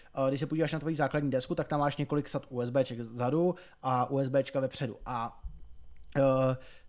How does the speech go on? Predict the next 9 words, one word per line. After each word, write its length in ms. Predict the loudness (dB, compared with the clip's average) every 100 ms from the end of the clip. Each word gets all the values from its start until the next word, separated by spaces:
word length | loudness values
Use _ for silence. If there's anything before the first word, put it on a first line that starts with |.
| -4
ty 100 | -2
jsou 160 | 4 6
napojené 360 | 6 6 6
na 280 | 6 6 6 4
různý 440 | 4 4 4 4
řadiče, 380 | 4 2 0 -4
takže 280 | -8 -6 -2
jakoby 460 | -2 2 4 6 4 -6 -18
zkus, 440 | -14 -8 2 2